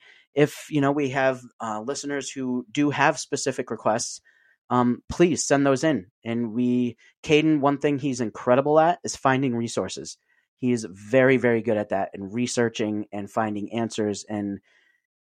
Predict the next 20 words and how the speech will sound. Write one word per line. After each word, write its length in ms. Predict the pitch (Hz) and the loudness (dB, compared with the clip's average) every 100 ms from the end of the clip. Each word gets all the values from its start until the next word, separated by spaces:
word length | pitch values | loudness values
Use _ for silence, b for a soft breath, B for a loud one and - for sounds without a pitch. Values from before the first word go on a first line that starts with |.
| _ - | _ -4
just 220 | 147 - | -2 2
ways 180 | 151 131 | 2 2
to 80 | 127 | -2
help 220 | 120 - | -4 -4
people. 340 | 95 85 85 _ _ - | -8 -10 -14 _ _ -10
Um, 380 | 98 92 90 - _ _ _ _ - - | -8 -8 -10 -16 _ _ _ _ -14 -6
so 140 | - 165 | 2 6
yeah, 180 | 143 | 6
I 60 | 120 | 6
can't 240 | 123 175 | 4 4
wait 200 | 170 156 | 4 2
to, 280 | - 143 139 | 2 4 4
for 100 | - | 2
you 140 | 143 139 | 2 6
guys 300 | 139 131 - | 6 6 2
to 100 | 127 | -4
connect 280 | 139 120 | 0 0
with 140 | 131 127 | 0 -2
us 160 | 117 | 0
more, 300 | 120 120 120 | 0 2 0